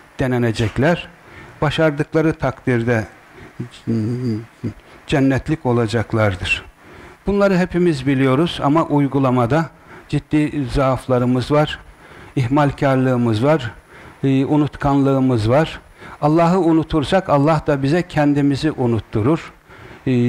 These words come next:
dünyada yaşayış amacımızı unutturuz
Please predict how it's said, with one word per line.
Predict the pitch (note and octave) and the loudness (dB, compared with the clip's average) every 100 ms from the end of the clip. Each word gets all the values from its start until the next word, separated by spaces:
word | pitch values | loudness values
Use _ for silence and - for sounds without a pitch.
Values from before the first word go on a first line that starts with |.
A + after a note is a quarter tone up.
| A#2+ A#2+ A2+ | 2 0 -2
dünyada | D#3+ D#3+ D#3+ D#3 D#3+ D#3+ D3+ C#3+ C3+ | 2 4 4 4 2 2 0 0 0
yaşayış | D3 - D#3 D#3 - C#3 | 0 0 0 0 -2 -2
amacımızı | D3+ D3+ D3 C#3+ C#3+ C#3 D#3+ C#3 | 0 2 2 2 0 0 -2 -2
unutturuz | C3 A2+ - - C3+ D#3+ - | 0 -2 -4 -4 -2 -2 -6